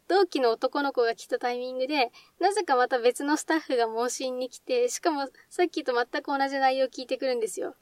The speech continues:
もはや弱りきってる人間にやることじゃないですよね。ただの同期とはいえ、男の子の前で便がどうだとか、生理とか言いたくないじゃないですか。マジでお嫁に行かれないと思った瞬間でした。それで、やっ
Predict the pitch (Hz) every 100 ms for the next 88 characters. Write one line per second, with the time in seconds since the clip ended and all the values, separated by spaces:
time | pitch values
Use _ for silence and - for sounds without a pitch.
0 | - 320 403 311 247 240 254 262 294 339
1 | - 359 - 302 262 247 247 247 254 247
2 | 240 254 302 294 240 240 247 226 - 233
3 | 233 233 - 392 392 294 240 226 269 -
4 | - 247 233 226 240 254 339 403 330 -
5 | 480 233 403 466 202 240 247 359 277 214
6 | 233 226 240 - - 302 294 240 - -
7 | 240 262 330 381 240 254 320 240 226 226
8 | - - - - - - - 262 302 330
9 | 247 233 240 262 262 262 269 254 247 247
10 | 254 233 226 233 359 262 247 - 233 -
11 | 240 240 240 254 - - - - - -
12 | - 302 339 381 403 302 254 247